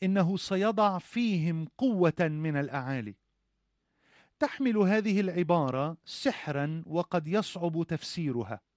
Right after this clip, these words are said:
قوة من الأعالي تعني إنارة ذهنية، قلب واسع، تطهير لمقدراتهم وتغيير لشخصياتهم،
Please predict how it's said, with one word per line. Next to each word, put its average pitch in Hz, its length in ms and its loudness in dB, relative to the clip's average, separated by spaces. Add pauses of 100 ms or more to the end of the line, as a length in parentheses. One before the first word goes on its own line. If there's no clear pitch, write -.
(880)
قوة 160 520 4
من 214 220 2
الأعالي 202 680 4
تعني 151 560 -2 (920)
إنارة 208 600 4
ذهنية، 196 800 2 (1120)
قلب 190 380 4
واسع، 185 920 2 (1000)
تطهير 190 800 2
لمقدراتهم 180 1500 2
وتغيير 165 920 2
لشخصياتهم، 165 1400 -2